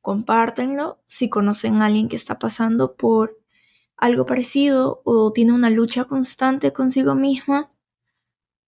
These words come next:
o está teniendo problemas como intestino irritable, eh, o algún problema alimenticio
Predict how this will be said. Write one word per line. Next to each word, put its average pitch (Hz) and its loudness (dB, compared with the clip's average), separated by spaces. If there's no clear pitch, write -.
o 240 -4
está 214 -4
teniendo 233 0
problemas 220 0
como 214 0
intestino 208 -2
irritable, 226 -2
eh, 196 0
o 226 0
algún 214 -2
problema 220 2
alimenticio 269 -4